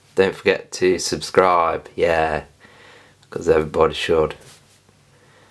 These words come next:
And, um, yeah, Merry Christmas in four days if I don't post a video in that meantime, which I definitely will, so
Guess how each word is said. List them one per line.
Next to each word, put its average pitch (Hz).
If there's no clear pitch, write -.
And, 80
um, 78
yeah, 85
Merry 90
Christmas -
in 80
four 80
days 78
if 80
I 78
don't 78
post 78
a 80
video 80
in 82
that 80
meantime, 87
which 80
I 80
definitely 78
will, 78
so 78